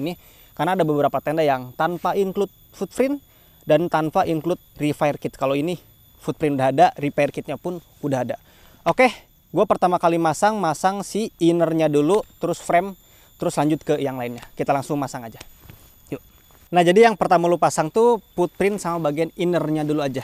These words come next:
Ini gua pasang footprint dulu. Oke, dipasang dulu. Ini kan dua pintu ya, jadi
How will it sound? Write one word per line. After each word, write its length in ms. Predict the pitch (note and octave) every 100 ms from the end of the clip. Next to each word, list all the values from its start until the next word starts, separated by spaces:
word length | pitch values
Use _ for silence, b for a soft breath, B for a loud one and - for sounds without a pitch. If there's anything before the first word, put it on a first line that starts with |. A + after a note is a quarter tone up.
| - D#3
Ini 80 |
gua 80 | E3+
pasang 240 | E3+ C#3 C3+
footprint 320 | C#3 - C#3 B2
dulu. 160 | D3 - _ _ _ _ _ _ _ _ - _ _ _ _ - - - - - - - - - - - - - - - - - - - - - -
Oke, 540 | F#3 - - G3+ C3 A#2+ - - - - -
dipasang 480 | C3+ C3 - C3
dulu. 400 | C#3 C3 D3+ F3+ - - - - - - - - - - - - - - - - - - - - - - - - - - - - - - - - - - - - - - - - - - - - -
Ini 80 | D3
kan 160 | G3 G3
dua 160 | E3+
pintu 300 | C#3 B2+ E3+
ya, 160 | D#3+ - C#3+
jadi 160 | C3+